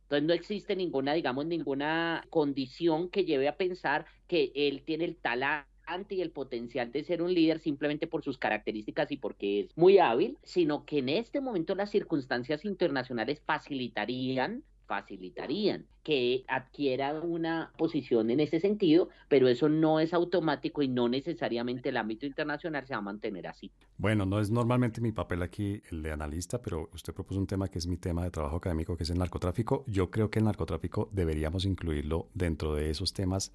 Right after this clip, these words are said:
Speaker 2: en los que hay un ambiente, una coyuntura internacional favorable, ¿no? El, el gobierno Biden tiene un, una política frente a las drogas ilícitas que yo creo que se sintoniza fácilmente con la propuesta o con la visión del gobierno de Petro. Catalina, ¿cuál sería, en tu opinión,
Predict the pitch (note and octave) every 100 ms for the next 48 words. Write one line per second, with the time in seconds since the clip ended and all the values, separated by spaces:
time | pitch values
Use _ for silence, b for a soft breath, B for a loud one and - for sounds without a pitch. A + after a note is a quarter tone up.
0 | b G2+ F2+ D#2+ - D#2+ D#2 E2+ F2+ F2
1 | F#2+ D#2+ D2+ D2+ E2 D2+ D2 D2+ F2+ F2
2 | E2+ D#2+ D#2 - A2+ G2+ E2+ E2 D#2 B1+
3 | - b - E2+ F#2 D#2 C#2+ D2 D2 D#2+
4 | E2+ F#2 F2+ E2+ E2+ F2+ E2 E2+ E2+ E2
5 | E2+ - - E2 E2 E2+ D2 E2 E2+ -
6 | F#2 E2+ D#2+ E2 D#2 D2 D2 D#2+ E2 D2
7 | D2 F2+ - - E2+ D#2 E2+ D2+ D2 -
8 | E2+ E2 E2 D#2+ - - F2 D#2 - D#2+
9 | D#2 D#2+ F2+ F2+ - F#2+ - F2+ E2 D2+
10 | C#2+ D#2+ E2 _ - E2+ D2+ D#2 D2 D2
11 | C#2+ - D#2 D#2 D2 C#2 - D2 C#2+ -
12 | - - F2+ D#2+ D2+ E2 - D#2 - -
13 | b - G#2 G#2 A2+ A#2 - A2 G#2 -
14 | G#2+ A2+ G#2+ G#2 F#2+ F2+ E2 D#2+ D#2+ E2+
15 | F#2+